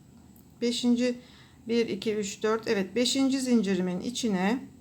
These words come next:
batarak şöyle üçünü birlikte çekiyorum ve yalancı sık iğnemi yaptım. Bir, iki, üç, dört, beş, altı, yedi zincir.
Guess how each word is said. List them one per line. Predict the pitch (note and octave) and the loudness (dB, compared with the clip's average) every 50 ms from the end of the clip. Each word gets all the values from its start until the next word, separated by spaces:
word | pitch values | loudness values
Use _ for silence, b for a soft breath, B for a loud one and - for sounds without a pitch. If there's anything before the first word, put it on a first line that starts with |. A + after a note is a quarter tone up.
| - - - - - - - - - - - - - - - - - - - - - - | -20 -20 -20 -20 -20 -20 -20 -20 -20 -20 -20 -20 -20 -20 -20 -20 -20 -20 -20 -20 -14 -8
batarak | - A#3 A#3+ - B3 G#3 F#3+ G3 A3 A#3+ - - - - - - - - - - - - - - - - - - - - - B B B B B B B B - - - | -6 -6 -4 -2 -2 0 2 0 0 0 -4 -12 -16 -18 -20 -20 -20 -20 -20 -20 -20 -20 -20 -20 -20 -20 -20 -20 -20 -20 -20 B B B B B B B B -20 -20 -20
şöyle | - - - - B3 G#3+ G3+ F3+ F3+ F3+ F#3 G3+ A#3 B3 - - - - - - - - - - - - - - - - - - - - - - - - - - - - - - - | -16 -10 -4 -2 0 0 0 -2 -2 0 0 0 -2 -2 -6 -10 -20 -20 -20 -20 -20 -20 -20 -20 -20 -20 -20 -20 -20 -20 -20 -20 -20 -20 -20 -20 -20 -20 -20 -20 -20 -20 -20 -14 -14
üçünü | - - - - G3+ G3 G3 | -14 -10 -4 -2 0 2 2
birlikte | F#3+ G#3 G3 F#3 F#3+ - - A#3 A3+ | 2 0 -2 -4 -4 -4 -4 -4 -4
çekiyorum | - - A3 G3+ - G3+ F3+ - D3 E3 F#3+ A3+ C4+ C4+ | -2 -2 -4 -4 -2 -4 -4 -2 -2 -2 -2 -2 -2 -2
ve | A#3+ G#3 B3 | 0 0 0
yalancı | C4 C#4 A#3 A3 A3 G#3+ G#3+ G#3 G3+ G3+ B3+ C4 | 0 0 0 0 0 0 0 0 0 0 -2 -2
sık | - - B3 - | -4 -6 -6 -4
iğnemi | A#3 G3+ F#3 F3+ F#3 G#3 C#4 | -2 -2 -2 0 0 -2 -2
yaptım. | D#4 C#4 A#3 G3 - - - - D#3+ - - - - B B B B B B B - | -2 -2 -4 -4 -6 -10 -10 -10 -10 -10 -14 -18 -20 B B B B B B B -8
Bir, | G#3 A3 G#3+ A3+ A#3+ A3+ | -4 -2 0 0 0 -2
iki, | - - G3 - - - A3+ A3+ - | -4 -8 -10 -10 -6 -4 -4 -4 -4
üç, | - - G#3 - - - - - - - - - B B B B B B B - | -4 -6 -8 -8 -8 -12 -12 -12 -12 -18 -20 -20 B B B B B B B -6
dört, | F#3+ G3 G3+ G#3 G3+ G3+ - - | -2 -2 -2 -2 -4 -8 -8 -6
beş, | F#3+ F#3+ G3 G#3 - - - - | -4 -2 -2 -2 -4 -6 -8 -4
altı, | - G#3+ G#3 G#3 G3+ G3 G3 - A3 | -2 -2 0 0 -2 -4 -4 -4 -4
yedi | G#3+ G#3+ G#3+ A3 A3+ A3+ C4 B3 | -2 -2 0 0 0 0 -2 0
zincir. | B3+ C4+ C4+ C4 B3+ C#4 C4+ - - - - - | 2 4 4 4 2 0 -2 -4 -6 -10 -18 -20